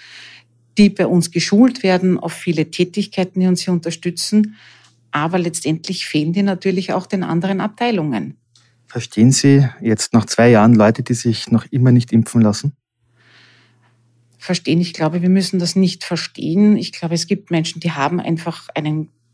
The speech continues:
Speaker 1: Grund, aus, warum sie sich nicht impfen. Desinteresse, Desinformation, keine, ja. Aber wir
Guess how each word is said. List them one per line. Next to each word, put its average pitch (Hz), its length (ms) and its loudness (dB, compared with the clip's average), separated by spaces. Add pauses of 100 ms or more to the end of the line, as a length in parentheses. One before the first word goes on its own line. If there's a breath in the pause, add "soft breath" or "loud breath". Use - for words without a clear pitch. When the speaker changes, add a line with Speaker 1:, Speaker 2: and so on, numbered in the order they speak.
(140)
Speaker 1:
Grund, 185 400 4
aus, - 580 -6
warum 180 520 2
sie 208 120 0
sich - 240 -8
nicht 226 300 2
impfen. 214 500 2 (760 loud breath)
Desinteresse, 185 1120 0
Desinformation, 180 1300 0 (520)
keine, 175 520 0 (120)
ja. 214 260 0 (720 loud breath)
Aber 175 460 0
wir 196 540 2